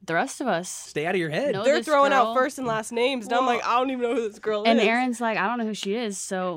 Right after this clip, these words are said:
Speaker 1: whatever."
Speaker 3: And, like,
Speaker 1: And Aaron
Speaker 3: Coach
Speaker 1: can just walk out and,
Speaker 3: Yeah.
Speaker 1: and do it.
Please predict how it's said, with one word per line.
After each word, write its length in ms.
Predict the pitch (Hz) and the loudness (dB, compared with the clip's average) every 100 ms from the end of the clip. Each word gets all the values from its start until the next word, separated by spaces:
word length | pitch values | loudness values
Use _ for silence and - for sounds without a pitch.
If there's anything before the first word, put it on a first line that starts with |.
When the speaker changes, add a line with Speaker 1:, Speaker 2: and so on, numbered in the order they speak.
| - | -6
Speaker 1:
whatever." 520 | 165 214 196 196 220 _ _ | -6 -4 -2 -4 -6 _ _
Speaker 3:
And, 120 | 220 | 0
like, 180 | 220 208 | 2 2
Speaker 1:
And 80 | 202 | 4
Aaron 140 | 202 220 | 4 4
Speaker 3:
Coach 80 | |
Speaker 1:
can 100 | 214 | 0
just 120 | 190 180 | -6 -4
walk 280 | 180 185 | -4 -2
out 160 | 196 185 | -4 -4
and, 240 | 196 208 - | -6 -8 -12
Speaker 3:
Yeah. 220 | 226 208 | -8 -6
Speaker 1:
and 60 | - | -4
do 140 | 214 | -4
it. 160 | 277 | -4